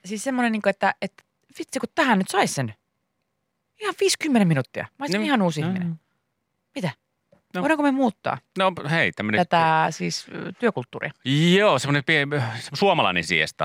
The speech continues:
Speaker 2: että se kestäisi sun kaksikymmentä minuuttia, ettei montaa tuntia tarvi sitten odotella, ö,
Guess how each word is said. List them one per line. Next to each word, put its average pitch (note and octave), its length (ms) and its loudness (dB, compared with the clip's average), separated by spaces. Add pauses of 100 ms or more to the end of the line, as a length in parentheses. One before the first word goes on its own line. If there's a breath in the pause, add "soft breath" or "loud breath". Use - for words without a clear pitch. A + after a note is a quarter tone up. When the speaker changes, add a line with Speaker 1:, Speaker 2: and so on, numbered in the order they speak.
Speaker 2:
että - 200 -8
se G2+ 60 -4
kestäisi A2 360 -2
sun E2 100 -4
kaksikymmentä E2+ 360 -4
minuuttia, D2 320 -8
ettei F2 200 -4
montaa F2+ 300 0
tuntia D#2 400 -8
tarvi - 220 -6
sitten - 300 -10
odotella, C#2 480 -4 (180)
ö, C#2 180 -12